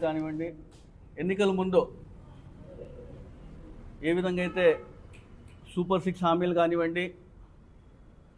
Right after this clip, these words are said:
దాంతోపాటు రైతుల సమస్యలు కానివ్వండి, అదేవిధంగా పెరిగిన కరెంట్ ఛార్జెస్ కూడా,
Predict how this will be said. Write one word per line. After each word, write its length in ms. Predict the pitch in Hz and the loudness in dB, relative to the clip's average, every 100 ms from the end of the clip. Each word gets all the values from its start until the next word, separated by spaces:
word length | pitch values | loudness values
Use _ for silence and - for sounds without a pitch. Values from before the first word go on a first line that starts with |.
| - - - - - | -20 -20 -20 -18 2
దాంతోపాటు 600 | 143 160 180 175 170 170 160 127 - - - - - - 135 | 4 4 4 6 6 10 8 8 -2 -16 -20 -20 -20 -4 6
రైతుల 300 | 160 175 185 180 | 6 6 4 4
సమస్యలు 340 | 175 175 165 160 | 2 2 2 2
కానివ్వండి, 440 | 156 156 151 165 165 - - - - - - - - - - - - - - - | 2 0 0 -4 -4 -12 -20 -20 -20 -20 -20 -20 -20 -20 -20 -20 -20 -20 -12 -2
అదేవిధంగా 520 | 160 180 175 170 170 147 - - - - - - - - - - - - - - - - - - | 2 2 2 4 6 4 2 -12 -20 -20 -20 -20 -20 -20 -20 -20 -20 -20 -20 -20 -20 -20 -20 -2
పెరిగిన 320 | 165 170 185 180 - - - - - - - - - - - | 0 2 4 2 2 -6 -20 -20 -20 -20 -20 -20 -20 -8 2
కరెంట్ 280 | 160 180 180 | 4 4 4
ఛార్జెస్ 340 | 180 180 175 180 | 4 4 2 2
కూడా, 140 | 170 | 2